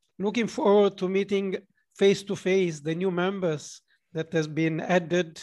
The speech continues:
in our network, uh, in the last, uh, months. And, uh, and, uh, hope this will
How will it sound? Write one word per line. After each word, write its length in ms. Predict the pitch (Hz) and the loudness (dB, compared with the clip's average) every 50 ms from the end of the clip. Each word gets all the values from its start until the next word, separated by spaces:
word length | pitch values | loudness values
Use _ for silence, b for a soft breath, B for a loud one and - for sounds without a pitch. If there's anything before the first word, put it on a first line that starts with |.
| - | -14
in 220 | 294 208 160 165 165 | -10 -6 -4 -2 0
our 200 | 165 160 160 156 | 2 2 2 0
network, 720 | 156 151 147 151 151 _ - 160 156 156 147 - _ - | 0 -2 -2 -2 -4 _ -4 -2 -2 -2 -2 -6 _ -6
uh, 180 | 160 156 156 156 _ _ _ _ _ - | -6 -6 -6 -10 _ _ _ _ _ -12
in 120 | - 147 147 | -10 -8 -4
the 120 | 151 151 | -4 -2
last, 420 | 147 147 147 147 - - - - 160 | 0 0 -2 -2 -6 -10 -8 -4 -4
uh, 540 | 147 147 147 143 143 143 147 147 143 143 139 | -2 0 0 0 -2 -2 -4 -6 -8 -8 -4
months. 640 | 156 214 240 185 147 156 - - - - - - _ _ _ b b b b b b _ _ _ _ - | -2 0 0 0 -2 -6 -10 -12 -16 -16 -18 -20 _ _ _ b b b b b b _ _ _ _ -8
And, 300 | 180 175 160 160 160 151 | -6 -4 -4 -4 -4 -2
uh, 220 | 156 156 156 156 156 b b b b b b b b _ - | -2 -2 -2 -4 -8 b b b b b b b b _ -12
and, 300 | 160 156 151 165 156 151 | -10 -8 -8 -8 -6 -6
uh, 220 | 151 151 151 139 | -4 -4 -6 -6
hope 260 | - 170 170 156 - - | -6 -6 -6 -8 -8 -6
this 240 | 160 165 160 151 | -2 -2 -2 -2
will 280 | 165 170 170 165 170 175 | -2 -2 -2 -2 -2 -6